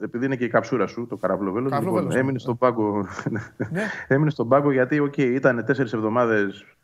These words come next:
Speaker 1: εκτός, ε, αγώνων, με μόλις π-, πέντε-έξι μέρες προπόνησης full. Υπήρχε μια σκέψη να μην πάρθει ρίσκο να παίξει και στα ενενήντα, νομίζω. Στο Βόλο θα τον δούμε βασικό.
Speaker 2: Μμμ.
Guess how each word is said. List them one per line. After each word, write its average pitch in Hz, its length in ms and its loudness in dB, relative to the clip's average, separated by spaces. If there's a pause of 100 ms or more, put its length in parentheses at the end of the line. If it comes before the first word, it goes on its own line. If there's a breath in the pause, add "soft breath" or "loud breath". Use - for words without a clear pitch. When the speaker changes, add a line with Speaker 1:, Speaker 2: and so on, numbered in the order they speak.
(100)
Speaker 1:
εκτός, 113 520 -4
ε, 90 440 0
αγώνων, 90 680 0
με - 180 -4
μόλις 113 540 -4 (100)
π-, - 160 -10
πέντε-έξι 107 360 0
μέρες 104 180 2
προπόνησης 104 600 -2
full. 180 240 2 (640 loud breath)
Υπήρχε 160 400 0
μια 143 180 4
σκέψη 190 320 2
να 170 120 4
μην 139 300 2
πάρθει 113 260 2
ρίσκο 107 220 0
να 98 120 2
παίξει 98 240 0
και - 100 -20
στα - 100 0
ενενήντα, 95 360 2
νομίζω. 151 300 0
Στο 135 140 0
Βόλο 180 200 2
θα 165 80 2
τον 160 120 2
δούμε 170 120 2
βασικό. 151 540 -2
Speaker 2:
Μμμ. 135 100 -12